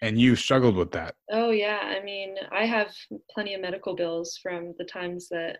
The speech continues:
Speaker 2: I was hospitalized, and usually you're hospitalized without a say in it, you know?
Speaker 1: Mm-hmm.
Speaker 2: Um, so you get, I, I mean, I was handcuffed and <laughs> put into a police car and taken to the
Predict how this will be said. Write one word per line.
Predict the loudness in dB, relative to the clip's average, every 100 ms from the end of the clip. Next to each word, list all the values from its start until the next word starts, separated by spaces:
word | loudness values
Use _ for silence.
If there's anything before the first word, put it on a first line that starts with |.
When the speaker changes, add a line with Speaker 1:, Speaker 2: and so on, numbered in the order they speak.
| -10
Speaker 2:
I | -4
was | -2 -2 -4
hospitalized, | -8 -8 -10 -10 -10 -10 -12 -14 -14
and | -12 -12 -12 _ -20 -20 -8
usually | -2 0 4
you're | 4
hospitalized | 4 2 -2 -8 -6 -2 -2 -2 -6 -16 -20 _ _ -14
without | -8 -2 -2 -4 -10 _
a | -12
say | -10 -8 -2 0 0
in | -4 -8
it, | -12 -14
you | -10 -8
know? | -8 -8 -16 _ _ -6
Speaker 1:
Mm-hmm. | -4 -4 -8 -10 _ _ _ _ -8
Speaker 2:
Um, | -6 -6 -6
so | -10 -8
you | -10 -2
get, | -2 -2 -6 -2
I, | 2
I | 4 4
mean, | 4 2
I |
was | 2 0
handcuffed | -2 -2 -2 -2 -2 -2
and | 2 2 6
<laughs> |
put | 8 10
into | 8 6 4
a |
police | 4 4 4 0
car | 2 4
and | 4 6
taken | 4 4 0
to | 2
the | 4 4 2 2